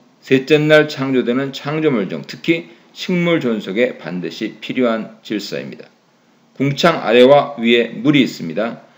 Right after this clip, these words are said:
이러한 관계를 유지하기 위해 낮밤의 교차가 필요합니다. 궁창 대기권에 존재하는 원소도 낮밤 교차의 영향을 받습니다. 구 절 십삼 절입니다. 셋째 날에는 바다, 물,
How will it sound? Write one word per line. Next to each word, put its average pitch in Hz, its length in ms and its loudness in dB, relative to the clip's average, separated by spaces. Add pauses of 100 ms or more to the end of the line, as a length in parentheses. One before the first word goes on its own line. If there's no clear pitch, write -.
(240)
이러한 156 320 6
관계를 135 480 2
유지하기 143 600 4
위해 147 380 4 (220)
낮밤의 117 600 0
교차가 95 680 -6
필요합니다. 107 480 -2 (800)
궁창 147 460 2
대기권에 123 600 2
존재하는 107 640 -2
원소도 110 680 -2 (260)
낮밤 127 580 -2
교차의 95 680 -6
영향을 90 560 -8 (100)
받습니다. - 460 -16 (960)
구 131 80 -4
절 156 160 10
십삼 151 280 4
절입니다. 110 340 0 (540)
셋째 151 300 4
날에는 156 520 6 (300)
바다, - 480 -4 (440)
물, 107 500 -2